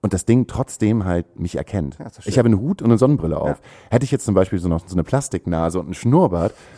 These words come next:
Speaker 1: würde es auch funktionieren?
Speaker 2: Das weiß ich nicht, muss man mal ausprobieren.
Speaker 1: Na.
Speaker 2: Aber vielleicht kann Johannes Oerding dein, äh,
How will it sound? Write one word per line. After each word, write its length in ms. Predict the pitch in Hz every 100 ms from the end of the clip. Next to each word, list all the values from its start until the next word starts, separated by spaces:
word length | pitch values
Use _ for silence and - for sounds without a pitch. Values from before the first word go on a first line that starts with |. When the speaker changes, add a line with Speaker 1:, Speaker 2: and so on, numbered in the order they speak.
| -
Speaker 1:
würde 140 | 95
es 100 | 90
auch 120 | - 110
funktionieren? 560 | 151 151 - 151 170
Speaker 2:
Das 100 | 208
weiß 180 | 104 104
ich 60 | 113
nicht, 100 | 110
muss 140 | 135
man 80 | 123
mal 120 | 113
ausprobieren. 460 | 117 - 101 113 120
Speaker 1:
Na. 280 | 92 95 - - - _ -
Speaker 2:
Aber 100 | 107
vielleicht 240 | 120 120
kann 80 | 127
Johannes 300 | 123 123 120
Oerding 320 | 127 156 123 113
dein, 280 | 107 104 107
äh, 320 | 107 110